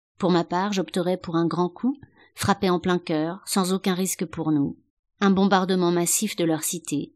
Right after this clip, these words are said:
et des villages alentours. Les survivants retiendront la leçon pour les générations à venir.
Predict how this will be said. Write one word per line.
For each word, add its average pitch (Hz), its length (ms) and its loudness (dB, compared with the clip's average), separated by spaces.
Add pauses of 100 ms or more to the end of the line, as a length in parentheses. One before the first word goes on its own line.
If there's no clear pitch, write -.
et - 80 2
des 175 100 2
villages 160 400 2
alentours. 151 640 -4 (500)
Les 190 60 -2
survivants 175 500 0
retiendront 170 460 0
la 156 140 0
leçon 151 340 -2
pour 151 180 -8
les 147 80 -2
générations 151 640 0
à 143 80 -4
venir. 139 580 -8